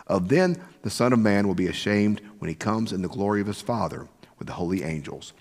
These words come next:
This is the word of God for the people of God. Thanks be to God. You may be seated. Okay,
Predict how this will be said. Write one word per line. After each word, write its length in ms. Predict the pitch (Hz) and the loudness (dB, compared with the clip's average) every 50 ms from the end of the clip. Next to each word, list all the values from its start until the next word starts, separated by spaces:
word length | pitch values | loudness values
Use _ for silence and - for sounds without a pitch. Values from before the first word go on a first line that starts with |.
| _ - - - - | _ -20 -20 -14 -8
This 140 | - 110 117 | -4 0 0
is 80 | 147 127 | 0 2
the 100 | - 123 | 4 4
word 100 | 123 120 | 4 4
of 100 | 113 120 | 4 4
God 200 | 131 120 117 120 | 6 4 4 4
for 80 | - | 0
the 60 | 131 | -2
people 200 | 113 131 - - | -2 -2 -2 -2
of 100 | 90 82 | -4 -6
God. 280 | - - 76 - 80 - - _ - - - _ _ - | -4 -4 -4 -4 -6 -8 -14 _ -20 -20 -20 _ _ 2
Thanks 280 | - 123 113 110 95 | 6 6 6 6 4
be 140 | - - 107 | 2 2 2
to 100 | 95 95 | 2 2
God. 420 | 87 92 98 92 87 80 76 76 - - - - - - | 2 2 4 4 4 2 0 -4 -10 -14 -20 -20 -10 0
You 80 | - 262 | 4 8
may 120 | 247 143 | 8 8
be 100 | 113 107 | 8 6
seated. 280 | - 104 107 120 160 160 - - - - - - - _ _ _ _ _ _ _ _ _ _ _ _ _ _ _ _ _ _ _ _ _ - - | 4 4 4 4 4 2 -4 -14 -20 -20 -20 -20 -20 _ _ _ _ _ _ _ _ _ _ _ _ _ _ _ _ _ _ _ _ _ -6 0
Okay, 300 | - - 147 127 107 - | 6 10 10 10 10 8